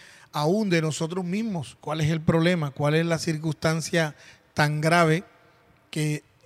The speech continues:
no nos va a dejar salir adelante? No, señor. Vamos con toda y vamos a reírnos aún de los momentos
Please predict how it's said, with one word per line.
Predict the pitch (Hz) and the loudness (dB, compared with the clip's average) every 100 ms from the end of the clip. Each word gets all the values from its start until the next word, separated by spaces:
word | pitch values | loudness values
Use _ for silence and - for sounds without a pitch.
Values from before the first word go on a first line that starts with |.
| _ | _
no | 156 151 151 160 | -8 -4 0 -2
nos | 165 160 | -2 -4
va | 156 160 | -2 -2
a | |
dejar | 160 139 147 135 - _ _ _ - | -2 -4 -6 -6 -18 _ _ _ -12
salir | - 151 156 151 | -2 2 2 2
adelante? | 147 139 110 120 | 2 -2 -8 -12
No, | 120 160 165 175 175 | -4 2 4 4 4
señor. | 196 185 143 - - - - - - | 4 4 2 -4 -20 -20 -20 -20 -8
Vamos | 151 156 170 160 | -2 2 2 -2
con | - 160 147 143 | -6 -6 -6 0
toda | 185 214 233 226 - - - - _ _ | 2 4 2 0 -14 -20 -20 -20 _ _
y | 170 | 0
vamos | 151 143 160 | 0 2 2
a | 175 | 2
reírnos | 151 151 156 160 165 165 | 2 2 2 2 0 2
aún | 147 170 151 110 - _ _ - | 4 4 2 -4 -16 _ _ -4
de | 143 | -2
los | 131 | -2
momentos | 139 156 156 156 170 | -2 -2 -2 0 -2